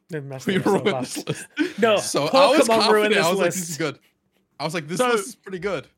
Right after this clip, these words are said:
Speaker 3: uh, G T A, uh, sits at a one point three, so people put it either at a one or a two.
Speaker 2: A two.
Speaker 3: Uh, Halo, two point five.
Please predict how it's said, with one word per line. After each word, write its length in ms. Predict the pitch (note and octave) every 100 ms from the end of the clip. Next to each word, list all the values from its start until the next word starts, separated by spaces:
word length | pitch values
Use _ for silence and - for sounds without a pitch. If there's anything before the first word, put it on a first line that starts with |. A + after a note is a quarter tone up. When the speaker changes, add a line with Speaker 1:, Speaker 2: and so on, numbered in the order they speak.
| _ _ _ _ _ _
Speaker 3:
uh, 200 | F#3+ F3 E3+
G 240 | D3+ G#3
T 160 | - G3+
A, 340 | G#3 G#3+ A3+ -
uh, 360 | E3 D#3+ D#3 E3+
sits 280 | - E3
at 80 | E3+
a 40 | D#3
one 260 | E3 E3+
point 280 | E3 D#3 C#3+
three, 320 | D#3+ D#3 F3+
so 180 | - D#3+
people 320 | D#3 C#3 D3
put 200 | C#3+ C#3+
it 60 | C#3+
either 280 | C#3+ C3+ B2+
at 80 | G2+ _ -
a 80 | C#3+
one 340 | C3 C3+ B2+
or 260 | C3 B2 A#2 _ _ -
a 100 | C3+ B2+
two. 340 | - D#3+ E3+
Speaker 2:
A 60 | C#3
two. 260 | - - B2+
Speaker 3:
Uh, 160 | D#3 D3 -
Halo, 520 | F3 F#3 F#3 F#3 F3+ F3
two 220 | G3+ E3+
point 280 | E3+ C#3+ -
five. 480 | E3+ E3+ F3 E3